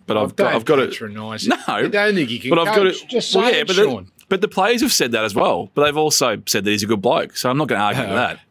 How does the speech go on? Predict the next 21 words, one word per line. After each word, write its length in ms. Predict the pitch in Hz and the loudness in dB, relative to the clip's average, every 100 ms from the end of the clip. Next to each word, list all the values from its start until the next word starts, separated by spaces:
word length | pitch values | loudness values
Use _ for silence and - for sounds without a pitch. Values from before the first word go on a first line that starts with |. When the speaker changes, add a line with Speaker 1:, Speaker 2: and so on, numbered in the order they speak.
| _ _ _ _ _ _ - 135 | _ _ _ _ _ _ -8 -4
Speaker 1:
But 220 | 131 - - - - | -4 -6 -18 -20 -6
he 200 | 143 139 | -2 0
is 100 | 151 | 2
a 60 | 147 | 0
guy 440 | 120 92 92 135 - - | 0 0 0 -2 -6 -6
that 180 | 107 - | -6 -2
could 380 | 107 98 - 120 | 0 0 -4 -6
have 140 | 113 | -6
a 20 | |
few 180 | - 104 | -4 -2
beers 240 | 107 104 | -2 -2
after 220 | 101 98 - | -2 -4 -6
the 80 | |
game. 280 | 90 104 104 | -4 -2 -2
He 140 | 110 117 | -4 -4
could 240 | - 143 | 0 2
easily 380 | 139 143 135 120 | 2 0 0 0
get 140 | 113 | 0
them 160 | 110 107 | 0 0
running 180 | 98 143 | -2 -4
hot 260 | 170 - | -8 -8